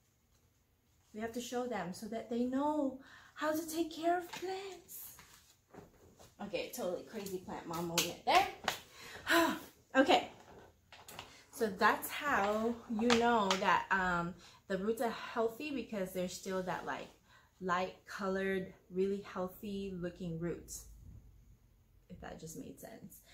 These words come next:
Um, so anyhow, um, that was mistake number three, is that I didn't really know how to water it. And now that I do,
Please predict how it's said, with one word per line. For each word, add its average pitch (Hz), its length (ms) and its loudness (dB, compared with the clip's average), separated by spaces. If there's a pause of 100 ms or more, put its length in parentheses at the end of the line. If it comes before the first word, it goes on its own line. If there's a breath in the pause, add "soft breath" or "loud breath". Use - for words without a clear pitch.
(300 loud breath)
Um, 202 200 6
so - 240 -2
anyhow, 220 640 2 (420 loud breath)
um, 202 220 8
that 190 120 6
was 226 160 2
mistake 262 400 0
number 302 220 -6
three, 254 480 -4
is 220 120 -4
that 214 140 -2
I 220 60 2
didn't 262 300 -6
really 277 180 -4
know 240 240 2
how 247 160 -2
to 233 100 0
water 208 440 -2
it. 277 180 0
And 202 160 0
now 202 160 2
that 254 160 -2
I 254 160 2
do, 277 540 0